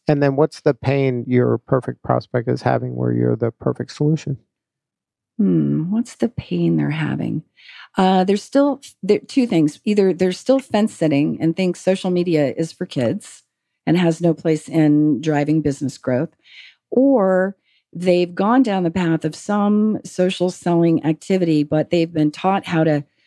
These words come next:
Speaker 2: use the technology to kinda broadcast. They're not getting any results and they feel frustrated. So those are two kinds of customers for me.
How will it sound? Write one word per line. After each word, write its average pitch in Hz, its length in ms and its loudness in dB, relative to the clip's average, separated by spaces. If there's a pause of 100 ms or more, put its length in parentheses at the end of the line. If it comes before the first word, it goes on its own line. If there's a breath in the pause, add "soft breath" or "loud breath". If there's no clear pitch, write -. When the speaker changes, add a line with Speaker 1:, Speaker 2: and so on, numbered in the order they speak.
(160)
Speaker 2:
use 175 200 0
the 151 100 -4
technology 165 760 0
to 151 200 -6
kinda 147 540 0 (180)
broadcast. 214 1040 -2 (420)
They're 165 80 2
not 175 180 2
getting 165 260 2
any 143 140 2
results 143 720 -4 (220)
and 139 100 2
they 139 60 2
feel 139 160 -2
frustrated. - 600 -8
So - 120 -6
those 151 400 -4
are 139 140 -2
two - 220 -6
kinds 135 280 -2
of - 40 -16
customers - 460 -8
for - 140 -6
me. 107 200 -6